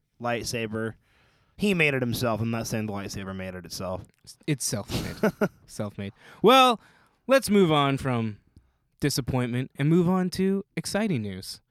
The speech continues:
Speaker 2: uh, which actually is a disappointment to start off. Um, D C has decided to cut their comic line down, uh,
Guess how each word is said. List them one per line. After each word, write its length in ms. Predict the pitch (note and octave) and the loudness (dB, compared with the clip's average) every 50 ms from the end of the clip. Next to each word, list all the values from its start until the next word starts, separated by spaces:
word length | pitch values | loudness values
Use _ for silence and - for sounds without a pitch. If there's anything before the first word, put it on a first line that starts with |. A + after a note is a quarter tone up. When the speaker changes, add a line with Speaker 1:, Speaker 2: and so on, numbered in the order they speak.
| _ _ _ _ _ _ _ _ _ | _ _ _ _ _ _ _ _ _
Speaker 2:
uh, 440 | D#3 E3 E3+ E3+ E3+ E3+ E3 D#3+ D3+ D3 _ _ _ _ _ _ | 4 6 6 6 6 6 6 4 2 0 _ _ _ _ _ _
which 180 | - E3+ E3 | 0 2 4
actually 400 | G3+ F3+ E3+ - - F3 E3 D3+ | 4 2 2 0 0 2 2 4
is 120 | D3 C#3+ B2+ | 2 2 0
a 60 | B2+ | 0
disappointment 580 | A#2 A#2 G#2+ - - A2 G#2+ G2 G2 F2+ - _ | -2 -2 -4 -4 -4 -4 -4 -4 -4 -8 -8 _
to 40 | - | -8
start 260 | - - A#2+ G#2+ G2+ | -4 -2 -2 -2 -2
off. 180 | F2+ E2+ - - - - - - _ _ _ | -4 -6 -8 -10 -16 -20 -20 -20 _ _ _
Um, 760 | D#3+ E3+ E3+ E3+ E3+ E3+ E3 D#3+ D#3+ D#3 D3+ D3 C#3 B2+ B2 _ _ _ _ _ _ _ _ _ _ _ _ C#3 _ | 4 4 6 6 6 6 4 4 4 2 2 2 2 0 -2 _ _ _ _ _ _ _ _ _ _ _ _ -14 _
D 200 | - G3+ B3+ C4 | 0 2 4 4
C 320 | B3 - C4 C4 B3+ G#3 | 2 2 2 4 4 4
has 180 | E3+ D3+ D3+ C3+ | 4 4 0 0
decided 380 | - C#3+ - - D#3+ D#3 D3 C3+ | 0 -2 0 2 2 2 2 0
to 60 | - | -2
cut 220 | - F3+ E3 - | -2 -2 -2 0
their 100 | - D3+ | 0 -2
comic 460 | - - - - E3+ F3+ F3+ E3+ - | -2 0 0 2 2 2 2 0 0
line 460 | C#3+ C#3 C3+ C3+ C3+ C3 B2+ B2 A2+ G#2 _ | 0 0 2 2 2 2 0 0 -2 -4 _
down, 640 | A#2+ A#2 C3 C#3 C#3+ C#3+ D3 C#3+ C#3+ C#3+ C#3+ C#3 - _ - - - - _ _ _ _ _ | -4 -2 0 0 0 2 2 2 2 2 0 -2 -2 _ -20 -20 -20 -20 _ _ _ _ _
uh, 760 | C3 B2+ B2 B2 A#2+ A#2+ A#2+ A#2 A2+ A2+ A2 A2 G#2 G2 D#2+ | 2 2 4 4 4 4 4 2 2 2 0 0 -2 -4 -6